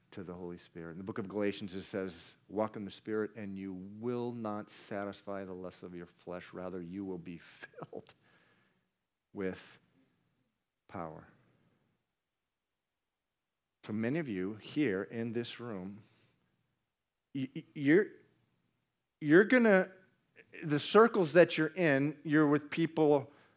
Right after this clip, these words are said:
smarter than you. They're a lot of, for all, for a lot of you, you, they're older than you. They're more experienced than you. There's a lot of stuff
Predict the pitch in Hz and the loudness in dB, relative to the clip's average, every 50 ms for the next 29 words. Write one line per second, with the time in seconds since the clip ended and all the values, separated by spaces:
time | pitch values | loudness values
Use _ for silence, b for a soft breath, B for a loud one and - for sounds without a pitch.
0 | b b b _ - - - - - 156 165 165 180 185 185 175 160 180 180 175 | b b b _ -14 -14 -10 -2 2 6 8 8 8 6 4 2 2 2 2 2
1 | 175 180 175 147 143 127 120 - - - - 131 135 143 151 160 135 - - 143 | 2 2 4 4 4 4 4 2 -4 -4 2 6 8 8 8 6 2 -2 2 6
2 | 139 143 156 147 - - - 143 135 143 160 196 202 156 117 110 110 113 131 139 | 8 8 8 6 2 -2 -2 4 6 6 6 6 6 2 0 0 0 2 2 2
3 | 135 123 - - 135 143 143 143 143 - - - 139 139 165 175 175 180 190 190 | 2 0 0 -2 -4 -2 2 2 2 2 2 2 6 8 8 10 10 10 8 8
4 | 170 185 185 185 185 190 196 196 139 131 131 143 151 147 135 131 - - - - | 8 6 4 6 6 4 4 4 4 4 6 6 6 6 6 4 0 -6 -12 -2
5 | - 156 165 165 165 170 180 185 190 175 - - - 190 185 180 175 180 190 196 | 4 6 8 8 8 6 4 4 2 0 -2 -2 0 2 4 4 6 6 6 4
6 | 202 202 185 B B B B B B - 175 156 - 170 170 196 190 165 156 - | 4 2 -2 B B B B B B 6 8 8 10 12 12 12 12 12 10 6
7 | - - - - - - 269 254 202 - - - - | 0 -2 -4 8 12 12 12 12 12 12 10 0 -8